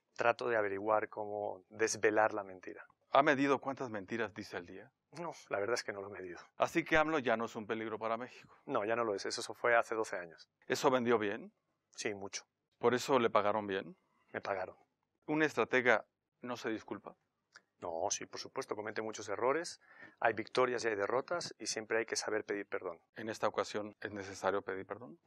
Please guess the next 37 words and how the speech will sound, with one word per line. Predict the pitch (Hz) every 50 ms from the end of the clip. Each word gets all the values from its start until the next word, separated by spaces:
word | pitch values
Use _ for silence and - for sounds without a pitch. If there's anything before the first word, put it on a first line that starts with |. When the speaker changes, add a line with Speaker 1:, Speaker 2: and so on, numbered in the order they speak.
| 160
Speaker 1:
No, | 180 196 120 104
por | - - 117 117
lo | 117
que | - 139
hice | 147 - 170
con | - 151 135
Andrés | 127 123 123 131 131
Manuel | 135 131 123 123 127
López | 123 123 117
Obrador, | 120 120 117 120 123
un | 120
peligro | 113 117 117 120 117
para | - 117 113
México, | 117 131 135 - 185 - - 185
no, | 165 131 104 90
formé | - - 110 110 117
parte | 113 123 120 - -
de | 113 107
un | 104
equipo | 101 - 151 147 - - - - - - - - _ _
y | - 117 107
no | 107 107
me | 104 95
siento | - - 110 101 104 101
en |
la | 98 95
obligación | 95 92 92 - - 101
de | 95 92
pedir | - 92 90
perdón. | - - 101 120 131 - - _ _ _ _
Speaker 2:
¿Sola | - - 127 113 117 120
está | 117 113 - 110
solo? | 101 - 110 110 120 123 _ _ _ _ - -
Speaker 1:
No, | 107 87 -
no | 85
estoy | - - - -
solo. | - - - - -